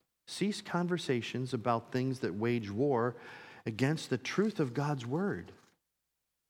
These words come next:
We're to protect it. We are to preserve it. And by doing so, you'll protect your, your own heart and your family.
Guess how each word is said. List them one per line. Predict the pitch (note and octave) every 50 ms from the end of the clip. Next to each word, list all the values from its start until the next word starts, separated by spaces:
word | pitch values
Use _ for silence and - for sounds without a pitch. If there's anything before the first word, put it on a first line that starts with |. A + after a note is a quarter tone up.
| _ _ _ _ _ _ _ _ _ _ _ _ _ -
We're | C3 C3
to | C3 - B2+
protect | G#2+ - - G#2+ - - - - B2 A#2+ - -
it. | G#3 G3 D#3+ - - - _ _ _ _ _ _ _ _ _ _ _ _ _ _ _ - - - -
We | B2 B2+ B2
are | A#2+ A#2+
to | - - -
preserve | G#2 - - - B2 G#2+ G2 G2 A#2+ B2 A#2+ A#2+ A#2
it. | D3 F#3 G3 - - - - _ _ _ _ _ _ _ _ _ _ _ _ _ _
And | - A#2 A#2+ A2+
by | B2 A#2+ A2+ A2
doing | G#2+ G#2 A2 C3+ G3 B3+ C#4+ C4+ D#3 G2+
so, | - - - - G2+ F2+ E2 C2+ C#2 D2 - F2+ F#2 - _ _ _ _ _ _ _ _ _ _ _ _ _ -
you'll | B2+ C3+ B2+
protect | - - B2+ - - - D#3+ D#3+ D3+ - -
your, | - G2+ B2 B2+ B2 A2 G#2+ -
your | - A2 G#2 G#2+ A#2
own | D3 G3 F3
heart | D3 C3+ C3 A#2+ -
and | - B2+ C3 C3 B2+
your | B2 B2 A2+
family. | - - B2 A2+ A2 G2+ F2+ F2 E2+ E2+ -